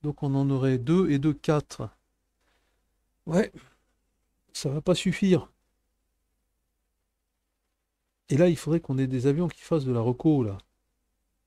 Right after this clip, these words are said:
Donc, euh, toi, là, euh,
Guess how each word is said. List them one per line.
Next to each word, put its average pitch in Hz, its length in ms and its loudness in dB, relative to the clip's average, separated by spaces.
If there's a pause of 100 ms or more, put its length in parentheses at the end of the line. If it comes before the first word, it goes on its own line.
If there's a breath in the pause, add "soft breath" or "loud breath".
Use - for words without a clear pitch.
(600)
Donc, 135 300 -4
euh, 120 320 -2
toi, 147 320 2
là, 107 320 -2
euh, 120 280 -8